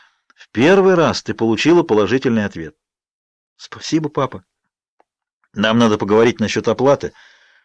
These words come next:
У меня есть кое-какие сбережения. И не вздумай, твой пенсионный фонд мы трогать не станем. Я специально откладывала деньги на колледж».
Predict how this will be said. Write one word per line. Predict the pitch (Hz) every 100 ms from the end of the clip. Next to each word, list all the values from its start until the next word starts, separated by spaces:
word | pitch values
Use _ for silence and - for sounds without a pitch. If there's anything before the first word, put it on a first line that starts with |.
| _ -
У | 117
меня | 156
есть | 147 123 107
кое-какие | 110 101 98 110
сбережения. | 87 98 92 92 147 156 135 - _ _ _ _ -
И | 127
не | 151 180
вздумай, | 165 170 151 139 -
твой | 127 170 180
пенсионный | 160 - 160 151
фонд | 139 160 175
мы | 151
трогать | 147 160 143 139
не |
станем. | 127 175 165 117 - _ _ _
Я | 113
специально | 127 135 156 165 165
откладывала | - 165 156 147
деньги | 139 143 135
на | 135
колледж». | 135 123 117